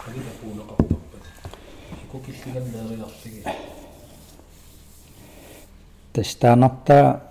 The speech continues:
Speaker 2: эм, канноқаатсисариянерпу ээ таамитсини аннартинерусуми наамаатторсинеқангилу кисианалингилаа альфиарсиккин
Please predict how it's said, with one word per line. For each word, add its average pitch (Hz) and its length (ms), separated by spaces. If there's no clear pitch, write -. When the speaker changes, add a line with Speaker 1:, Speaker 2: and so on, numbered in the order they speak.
Speaker 2:
эм, 117 760
канноқаатсисариянерпу 123 1300
ээ 127 280
таамитсини 143 680
аннартинерусуми 127 1000
наамаатторсинеқангилу 123 1300
кисианалингилаа 135 920
альфиарсиккин 123 1500